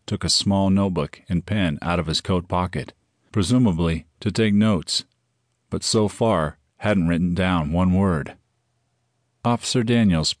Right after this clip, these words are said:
puffed out his chest, asking in a deep, authoritative voice, "What type of writer is he?" Flynn snorted, knowing the young officer was trying to impress him with his interrogation skills.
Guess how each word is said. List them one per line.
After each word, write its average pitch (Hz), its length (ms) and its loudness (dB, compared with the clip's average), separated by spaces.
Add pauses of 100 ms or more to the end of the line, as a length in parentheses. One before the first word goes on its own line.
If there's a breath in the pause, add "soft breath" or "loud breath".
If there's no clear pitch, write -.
puffed 107 260 -2
out 80 160 0
his 78 140 -2
chest, - 480 -4 (360)
asking 95 560 -2
in 95 140 0
a 87 80 2
deep, 90 400 -2 (100)
authoritative 85 500 0
voice, 90 440 0 (880)
"What 123 380 0
type 139 340 -2
of 123 160 -2
writer 139 340 2
is 156 260 2
he?" 78 280 -4 (1080)
Flynn 110 300 2
snorted, 85 560 0 (420)
knowing 98 320 2
the 87 80 2
young 95 280 2
officer 85 560 -4 (100)
was 95 80 -4
trying 107 300 0
to 87 80 2
impress 98 400 -2
him 65 240 -8 (180)
with 90 140 -4
his 92 180 -2
interrogation 95 800 0
skills. - 580 -2